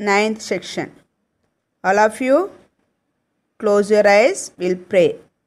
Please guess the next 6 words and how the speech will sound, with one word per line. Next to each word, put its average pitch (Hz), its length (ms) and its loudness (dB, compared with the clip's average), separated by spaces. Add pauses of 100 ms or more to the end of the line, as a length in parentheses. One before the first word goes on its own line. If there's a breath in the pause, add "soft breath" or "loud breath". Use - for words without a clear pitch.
Before 202 380 0
start 190 360 -2
the 196 120 0
class, 208 500 0 (420)
we'll 170 240 -6 (100)
pray. 151 220 0